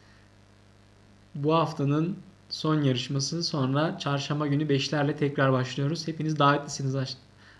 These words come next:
arkadaşlar. Hepinizi beklerim. Abdullah Baybasin. "Hocam Feyzullah Karahoca sizin neyiniz?" Feyzullah Karahoca benim bir şeyim değil. Kendisine selam olsun. Ee, belki in-, Facebook'ta falan aynı öğretmenler grubunda olabiliriz.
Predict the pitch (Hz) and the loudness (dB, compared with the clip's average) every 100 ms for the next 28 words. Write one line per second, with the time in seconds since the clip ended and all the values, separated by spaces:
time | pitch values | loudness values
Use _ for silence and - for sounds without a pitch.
0 | - 143 139 143 127 - 135 135 135 131 | -4 -2 0 0 0 -2 -4 -2 -2 0
1 | 135 135 139 131 160 - - - - - | -2 -2 -2 -2 -2 -10 -20 -20 -20 -20
2 | - - - - - 156 - 185 185 190 | -20 -20 -20 -14 -6 -4 -2 0 4 4
3 | 180 170 165 160 139 135 135 156 165 143 | 4 2 4 4 4 2 -2 0 0 0
4 | 147 147 147 165 170 170 160 170 160 147 | -2 -2 0 0 0 0 4 4 4 2
5 | 160 185 190 160 156 170 151 135 131 151 | 2 0 -4 -6 -4 -2 0 0 -2 -2
6 | 156 160 175 175 170 165 156 175 190 - | -2 0 -2 0 2 4 4 2 0 -8
7 | - - - 165 180 190 190 196 190 196 | -20 -12 0 2 4 4 4 4 6 6
8 | 190 156 156 - - - 156 156 175 170 | 6 6 2 -6 -10 0 2 2 0 -2
9 | - 156 160 135 120 - 220 - - - | 0 4 4 2 -2 -4 -6 -8 -20 -20
10 | - - - - - 143 139 147 156 156 | -20 -20 -20 -18 -6 -2 0 2 2 2
11 | 165 160 160 - - - - 214 151 156 | 2 2 0 -6 -20 -20 -20 -10 -6 -4
12 | 160 165 165 165 147 147 - - 147 147 | -4 -6 -8 -8 -6 -6 -8 -10 -6 -2
13 | 147 147 147 151 147 143 147 147 147 147 | 0 0 0 0 0 0 -2 -4 -2 -2
14 | 147 143 143 147 143 143 143 135 165 - | 0 0 0 0 2 2 2 2 -2 -6
15 | - | -12